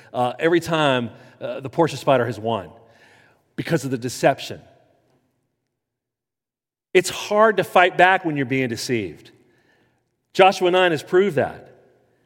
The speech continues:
So when I think of that Portia spider, I think of my everyday life. Who's out there plucking that little web of mine?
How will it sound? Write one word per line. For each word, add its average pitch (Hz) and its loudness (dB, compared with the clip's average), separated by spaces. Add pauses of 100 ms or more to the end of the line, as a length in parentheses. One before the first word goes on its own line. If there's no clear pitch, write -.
(440)
So 180 -4
when 185 4
I 180 4
think 247 0
of 202 0
that 170 2
Portia 220 2
spider, 220 2
I 151 6
think 175 -4
of 175 -4
my 165 2
everyday 165 0
life. 151 4 (300)
Who's 233 0
out 208 2
there 180 2
plucking 196 -6
that 151 -2
little 151 -6
web 156 2
of 127 -4
mine? 147 -4